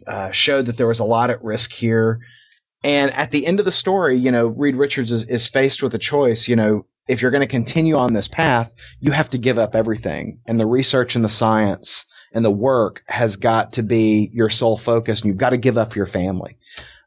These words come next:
Um, and he makes the choice for his family. I mean, when it, when it's put to him in those terms, he's like, "Holy crap." And I mean, he's literally running away from these guys, uh, to go back. So, uh,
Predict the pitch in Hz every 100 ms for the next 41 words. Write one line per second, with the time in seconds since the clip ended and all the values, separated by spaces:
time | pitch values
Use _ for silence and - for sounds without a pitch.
0 | - 120 113 104 101 104 _ - 143 143
1 | 190 170 151 - 143 - 120 113 113 -
2 | - - 131 113 147 143 123 120 123 120
3 | 117 120 104 - 185 180 160 131 123 110
4 | - 143 139 113 110 - 165 135 - 117
5 | 135 - _ - - 135 151 139 143 143
6 | 170 165 139 113 135 147 147 127 113 120
7 | 131 113 95 107 _ _ _ _ - 123
8 | 113 107 120 110 104 101 98 - - 107
9 | 95 90 - _ _ - 127 120 101 110
10 | 113 - - 123 113 - - 123 113